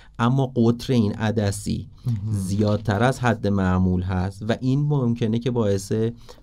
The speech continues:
Speaker 1: اصطلاح، بالا رفتن فشار چشمشون بشه.
Speaker 2: بله. یک، اه، سوالی برای تبیین بیشتر سال قبلی خدمتتون اگر ممکنه بپرسم.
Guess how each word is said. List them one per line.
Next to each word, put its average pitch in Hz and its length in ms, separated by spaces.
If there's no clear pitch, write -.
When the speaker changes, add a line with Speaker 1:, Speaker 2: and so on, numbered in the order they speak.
Speaker 1:
اصطلاح، 95 460
بالا 98 280
رفتن 92 680
فشار - 380
چشمشون - 600
بشه. - 360
Speaker 2:
بله. 98 260
یک، 180 280
اه، 107 260
سوالی 123 340
برای 123 500
تبیین 127 380
بیشتر 127 280
سال 120 220
قبلی 104 460
خدمتتون 104 640
اگر 98 240
ممکنه 87 340
بپرسم. - 500